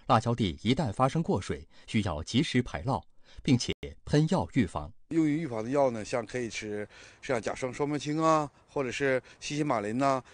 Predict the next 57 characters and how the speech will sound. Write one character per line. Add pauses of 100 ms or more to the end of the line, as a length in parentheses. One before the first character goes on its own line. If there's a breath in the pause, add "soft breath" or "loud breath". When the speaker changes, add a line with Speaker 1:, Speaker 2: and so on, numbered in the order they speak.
Speaker 2:
双
面
维
炎
生
盐
呐。 (220 soft breath)
那
么
最
好
就
是
说， (200 soft breath)
像
这
样
的
植-，
呃，
初
期，
这
样
的
初
期
发
病
的
植
株， (100)
那
么
怎
么
办
呢？
最
好
呢，
结
合 (280 loud breath)
叶
喷
给
它
灌
根。 (880)
Speaker 1:
专
家
提
示， (340)
在
喷
药
时